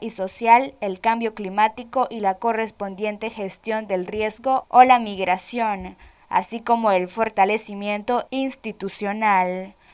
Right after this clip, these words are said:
Asimismo, durante esta cumbre, República Dominicana, que ha ostentado este semestre la presidencia pro tempore del sica,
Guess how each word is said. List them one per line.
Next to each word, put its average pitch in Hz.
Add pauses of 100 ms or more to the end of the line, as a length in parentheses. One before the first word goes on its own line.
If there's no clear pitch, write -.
Asimismo, 262
durante 214
esta 208
cumbre, 220
República 208
Dominicana, 190 (320)
que 196
ha 202
ostentado 202
este 196
semestre 196
la 220
presidencia 226
pro 247
tempore 220
del 196
sica, 185